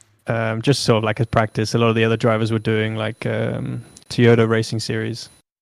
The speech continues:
Um, but, uh, we thought we'd be, uh, super cool and go do the, uh,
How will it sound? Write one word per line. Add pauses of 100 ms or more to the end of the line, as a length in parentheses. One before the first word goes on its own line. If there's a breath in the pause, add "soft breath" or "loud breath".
(800)
Um,
but, (120)
uh, (220)
we
thought
we'd
be,
uh,
super
cool
and
go
do
the,
uh,